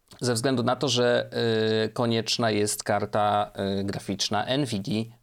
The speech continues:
żeby odpalić, e, to cudeńko. A to cudeńko się nazywa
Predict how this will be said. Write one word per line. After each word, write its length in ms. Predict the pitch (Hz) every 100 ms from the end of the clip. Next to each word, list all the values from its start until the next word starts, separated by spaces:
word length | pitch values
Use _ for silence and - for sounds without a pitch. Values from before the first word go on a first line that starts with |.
| 107
żeby 260 | 101 104 104
odpalić, 580 | 98 - 98 101 - -
e, 160 | 113 98
to 120 | -
cudeńko. 520 | - 95 85 90 151 - - - -
A 100 | -
to 120 | 254
cudeńko 600 | 269 - 165 147 220 339 _ _
się 220 | - 220
nazywa 640 | 202 127 117 170 202 190